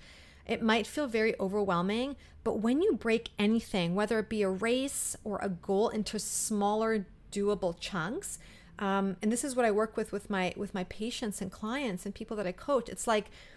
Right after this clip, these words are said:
when you do that, your brain can handle it.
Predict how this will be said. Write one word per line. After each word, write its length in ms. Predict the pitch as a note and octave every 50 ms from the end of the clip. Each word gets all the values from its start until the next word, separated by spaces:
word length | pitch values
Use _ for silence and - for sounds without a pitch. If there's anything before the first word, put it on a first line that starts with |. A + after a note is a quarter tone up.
| - - - - - -
when 300 | - G3+ F#3+ A#3+ C#4 D4
you 200 | E4 F4 C#4 G#3 -
do 260 | - G#3+ A3 A#3+ C4+
that, 420 | - D4+ D#4 E4 F4 F#4 F4+ C4+ - - - - - - - - - - - -
your 260 | A3 G3+ A3+ C#4 D4+
brain 420 | B3+ G#3 A3 A3 A3+ A#3 B3 B3+
can 200 | B3 - - A3+
handle 580 | G#3+ F#3+ - - F#3+ F#3 G3 G3+ G3+ G3+ - -
it. 220 | - C2 - -